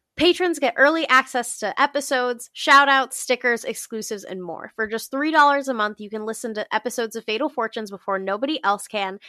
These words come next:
and get exclusive content that you won't see here. Go take a look over at patreon dot com slash fatal fortunes podcast.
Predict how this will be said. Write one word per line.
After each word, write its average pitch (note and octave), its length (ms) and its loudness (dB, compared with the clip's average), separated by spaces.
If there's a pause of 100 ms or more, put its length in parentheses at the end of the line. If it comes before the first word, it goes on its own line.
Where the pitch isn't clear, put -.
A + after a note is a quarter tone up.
(160)
and G3 100 -8
get G3 140 -4
exclusive C4 520 -6
content G#3+ 440 0
that F#3+ 140 -8
you F#3 120 -12
won't G#3+ 340 -6
see G#3 220 -10
here. B3 480 -4 (400)
Go B3+ 120 4
take D#4 180 -4
a D#4 40 0
look B3 280 0
over G#3+ 340 0
at F#3+ 160 -2 (100)
patreon C#4 500 0
dot F#3+ 240 0
com C4 300 4
slash F#3+ 380 -2
fatal C4+ 260 4
fortunes A3 460 -6
podcast. - 600 -4